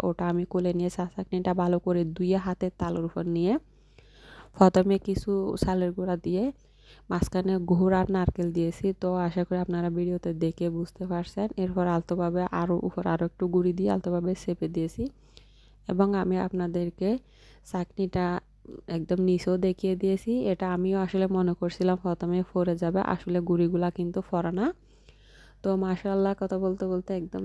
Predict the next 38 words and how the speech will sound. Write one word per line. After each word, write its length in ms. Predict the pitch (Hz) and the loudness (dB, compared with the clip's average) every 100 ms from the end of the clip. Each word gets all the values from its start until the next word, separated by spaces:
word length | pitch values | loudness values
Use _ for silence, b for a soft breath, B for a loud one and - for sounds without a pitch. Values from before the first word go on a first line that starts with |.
| 185 | -2
দেখুন 360 | 170 170 196 226 | -2 -4 -4 -4
কত 240 | 214 190 196 | -4 -4 -6
সুন্দর 380 | 196 208 202 196 190 | -4 -2 0 -2 -2
পারফেক্ট 440 | 190 185 202 208 - | -6 -6 -6 -8 -8
প্রথমে 320 | 185 185 185 | -6 -4 -4
একটা 200 | 175 185 | -4 -6
পিঠা 280 | 185 175 180 | -6 -6 -4
হয়ে 220 | 175 185 180 | -2 -2 -2
গেছে। 280 | 180 - 202 202 | -4 -4 -6 -6
তো 80 | 190 - | -8 -4
এভাবে 400 | 185 185 180 190 | -4 -2 -2 -2
আমি 200 | 185 185 185 | -2 -2 -2
পিঠাগুলো 460 | 180 180 180 180 185 | -4 -4 -4 -2 -2
রেডি 260 | 180 170 175 | 0 -2 -2
করে 240 | 180 185 | -2 -2
নিব। 200 | 180 180 214 285 - b b b b b b b b - | -4 -4 -4 -6 -10 b b b b b b b b -2
এ, 80 | 175 185 | 2 2
চা 200 | 180 185 180 | 2 0 0
চাকনি 380 | - 190 196 196 | -2 -2 0 0
দিয়ে 200 | 185 190 | 2 2
আমি 180 | 180 180 | 2 0
আবার 240 | 175 175 180 | 0 0 0
বলতেছি 420 | 180 180 180 202 202 | 0 -2 -2 -2 0
এটা 220 | 170 180 | 0 -2
কিন্তু 280 | 180 180 185 | -2 -4 0
নিচে 340 | 185 180 175 170 | 0 0 -2 -6
পড়ে 300 | 170 175 175 170 | -2 0 0 0
যায় 240 | 170 165 | -2 -2
না, 160 | 165 202 302 381 - 196 | -2 -2 -4 -8 -10 -6
আমি 220 | 180 175 175 | -4 -4 -2
দেখিয়ে 360 | 175 175 180 | -4 -4 -4
দিয়েছিলাম 480 | 180 180 185 185 185 | -2 -2 -2 -4 -2
আপনাদেরকে। 640 | 185 180 190 185 185 - 226 311 - B B B B B B | -4 -6 -8 -6 -6 -4 -2 -4 -8 B B B B B B
চা 160 | - 208 | -4 -2
চাকনি 320 | 196 202 - 202 | 0 0 0 2
দিয়ে 140 | 196 | 2
আমি 180 | 196 190 | 2 4
এভাবে 380 | 190 180 180 185 | 2 2 2 4